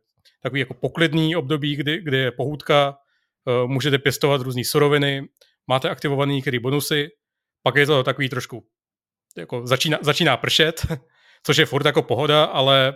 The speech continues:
potom, co, co skončí tohle období, tak nastan-, nastane bouřka a během té bouřky se aktivujou naopak jako negativní vlastnosti, různý debuffy a postihy. A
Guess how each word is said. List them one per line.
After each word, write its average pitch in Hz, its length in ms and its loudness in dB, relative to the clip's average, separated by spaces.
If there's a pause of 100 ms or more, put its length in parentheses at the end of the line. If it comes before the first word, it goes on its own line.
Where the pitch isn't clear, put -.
(100)
potom, 135 220 -2
co, 139 240 -6 (600)
co 139 100 -8
skončí 139 300 -4
tohle 143 180 0
období, 135 360 0
tak 139 120 0
nastan-, 147 340 -2
nastane 151 300 -2
bouřka 156 460 -2 (260)
a 147 120 -2
během 135 240 0
té 143 120 -4
bouřky 131 340 -2
se 175 80 -8
aktivujou 139 720 -2 (480)
naopak 139 420 -4
jako 123 280 -10 (140)
negativní 139 460 0
vlastnosti, 143 400 -2
různý 135 220 -2
debuffy 131 440 0
a - 80 -8
postihy. 131 460 -6 (840)
A 127 320 2